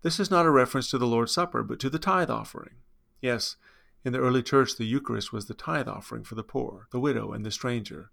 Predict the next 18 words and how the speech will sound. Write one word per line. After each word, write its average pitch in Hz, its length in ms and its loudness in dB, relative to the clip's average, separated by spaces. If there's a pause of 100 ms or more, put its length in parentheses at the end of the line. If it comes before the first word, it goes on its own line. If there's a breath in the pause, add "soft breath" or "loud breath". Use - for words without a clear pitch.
(600)
It 139 80 -4
was 139 280 -4
the 131 120 -4
gift 131 580 -2 (340)
that 131 100 -6
Christians 117 500 -4
brought 107 300 -6
to 117 80 -4
the 107 100 -6
altar 107 320 -8
to 98 120 -12
be 107 120 -10
sacrificed, - 760 -12 (480 soft breath)
and 120 100 -2
the 120 60 0
gift 113 420 0 (140)
was 113 140 -2
just 110 400 -4